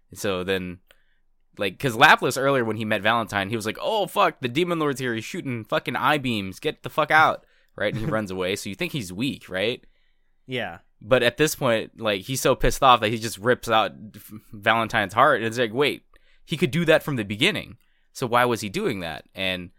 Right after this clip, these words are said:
Speaker 1: again, because we know that, uh, the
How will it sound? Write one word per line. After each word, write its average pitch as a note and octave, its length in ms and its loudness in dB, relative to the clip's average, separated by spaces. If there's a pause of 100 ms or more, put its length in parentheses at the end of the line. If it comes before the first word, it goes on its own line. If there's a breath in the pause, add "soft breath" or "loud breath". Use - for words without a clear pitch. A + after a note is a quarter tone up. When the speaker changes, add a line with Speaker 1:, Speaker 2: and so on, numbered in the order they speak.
(240)
Speaker 1:
again, F#2 400 -4 (160)
because A2 300 -2
we G#2+ 140 -4
know G#2 240 0
that, F#2 340 -2
uh, E2+ 280 -6 (800)
the A2+ 280 0